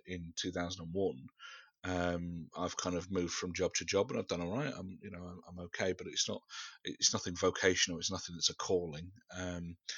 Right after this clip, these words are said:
it's, it's a job. Um, whereas I don't see comedy as a job. Perhaps I should.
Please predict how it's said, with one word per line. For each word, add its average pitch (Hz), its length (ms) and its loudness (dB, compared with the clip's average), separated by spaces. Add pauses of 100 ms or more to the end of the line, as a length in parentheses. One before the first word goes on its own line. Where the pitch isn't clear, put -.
(300)
it's, - 520 2
it's 87 200 2
a 95 60 6
job. 113 320 6 (320)
Um, 87 420 -4 (360)
whereas 87 260 0
I 92 60 6
don't 92 240 6
see 92 160 4
comedy 92 360 0
as 85 100 -4
a 87 40 -4
job. 90 260 2
Perhaps - 340 0
I 85 40 -2
should. 87 340 6